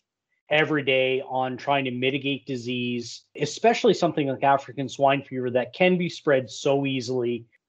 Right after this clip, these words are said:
With the spread of covid, I think people actually understand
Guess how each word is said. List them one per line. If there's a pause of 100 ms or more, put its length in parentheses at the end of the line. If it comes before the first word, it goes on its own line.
(320)
With
the
spread
of
covid, (280)
I
think
people
actually
understand